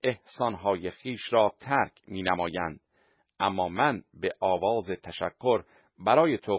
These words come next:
قربانی خواهم گذرانید و به آنچه نذر کردم وفا خواهم نمود. نجات از آن خداوند است. پس خداوند ماهی را امر فرمود و یونس را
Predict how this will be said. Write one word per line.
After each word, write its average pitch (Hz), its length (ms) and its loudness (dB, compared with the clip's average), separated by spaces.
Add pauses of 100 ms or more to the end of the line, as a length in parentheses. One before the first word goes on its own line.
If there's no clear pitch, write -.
قربانی 131 600 2 (100)
خواهم 92 420 0
گذرانید 90 720 -4 (400)
و 87 80 -2
به 92 100 0
آنچه 117 380 -4
نذر 107 500 0
کردم 120 540 -2 (200)
وفا 117 380 4
خواهم 92 540 -2
نمود. 85 380 -8 (580)
نجات 110 640 2 (120)
از 92 300 -8
آن 107 520 2
خداوند 120 600 2
است. - 440 -8 (640)
پس 104 260 2
خداوند 95 540 2 (360)
ماهی 95 400 0
را 82 280 0
امر 131 280 2
فرمود 143 500 0 (300)
و 92 400 2
یونس 98 580 -4
را 127 300 2